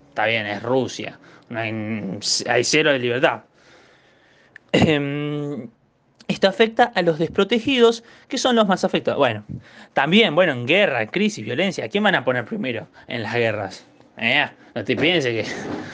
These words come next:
va Putin ahí a la... No, va a poner a los más débiles, o a los que quisieron estar ahí. Porque el que tiene plata se va, se va a la mierda.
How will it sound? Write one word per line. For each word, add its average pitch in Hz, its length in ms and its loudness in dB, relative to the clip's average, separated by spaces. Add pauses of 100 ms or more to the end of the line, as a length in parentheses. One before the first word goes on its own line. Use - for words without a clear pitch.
(200)
va 131 120 4
Putin 156 800 0
ahí 135 240 2
a 135 60 6
la... 127 180 0
No, - 360 -6 (280)
va 143 80 0
a 135 60 -2
poner 123 280 2
a 143 80 6
los 110 140 -4
más 107 140 -2
débiles, 120 400 0 (460)
o - 120 -2
a 101 80 2
los 98 140 -4
que 104 120 -6
quisieron 113 380 0
estar 107 180 -2
ahí. 113 300 0 (760)
Porque 113 200 -2
el 107 60 -4
que 110 100 -2
tiene 170 240 2
plata 127 560 2
se 101 200 -4
va, 113 240 0 (680)
se - 160 -8
va 214 100 2
a 151 40 4
la 120 120 2
mierda. 120 520 0